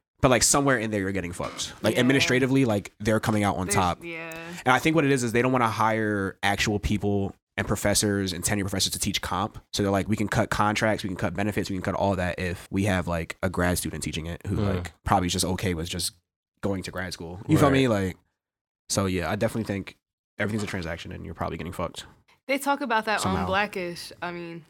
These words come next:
Speaker 2: Grownish, which is a spinoff of Blackish, but,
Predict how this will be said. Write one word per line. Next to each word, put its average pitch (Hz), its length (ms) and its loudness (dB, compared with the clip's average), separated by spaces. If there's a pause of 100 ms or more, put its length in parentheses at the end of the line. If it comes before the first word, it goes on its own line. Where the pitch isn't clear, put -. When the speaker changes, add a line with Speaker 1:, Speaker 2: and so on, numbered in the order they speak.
Speaker 2:
Grownish, 170 540 -8 (220)
which 180 160 -10
is 175 140 -8
a 165 180 -10
spinoff 165 360 -4
of 156 200 -10
Blackish, 147 580 -10 (120)
but, 143 220 -10